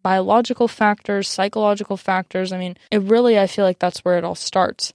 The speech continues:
You know, now I feel like it's as if we're living in a change machine that has slipped into fast forward. Everything is sped up. You know, whether it's right or wrong, generations now feel they need to grow up in different worlds and with different attitudes, behaviors, as well as expectations.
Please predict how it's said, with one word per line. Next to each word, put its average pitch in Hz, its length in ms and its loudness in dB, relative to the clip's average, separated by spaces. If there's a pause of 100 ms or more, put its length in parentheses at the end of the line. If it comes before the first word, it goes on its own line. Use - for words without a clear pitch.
(100)
You 196 80 -6
know, 190 80 -4
now 214 340 2
I 214 100 2
feel 208 200 0
like 202 180 0
it's 202 160 -6
as 202 140 -2
if 196 160 -2
we're 202 320 2
living 202 540 0
in 190 100 -6
a 190 80 -4
change 202 380 -2
machine 202 440 -2
that 190 100 0
has 185 140 -2
slipped - 420 0 (300)
into 196 280 -2
fast 175 420 -2
forward. 185 360 2
Everything 185 420 -4
is 175 100 -6
sped 185 320 0
up. 180 300 2 (100)
You 196 80 0
know, 185 40 2
whether 185 200 6
it's - 180 -2
right 226 200 4
or 240 60 4
wrong, 196 440 4
generations 202 800 -2
now 185 200 0
feel 196 300 0
they 196 120 -4
need 190 200 -6
to 196 80 0
grow 190 320 2
up 185 240 2
in 190 140 -4
different 185 320 -8
worlds 220 560 2
and 175 320 -4 (340)
with 202 160 -6
different 240 340 -2
attitudes, 208 760 0
behaviors, 220 720 2
as 190 140 -10
well 202 160 2
as 208 120 -2
expectations. - 1080 -6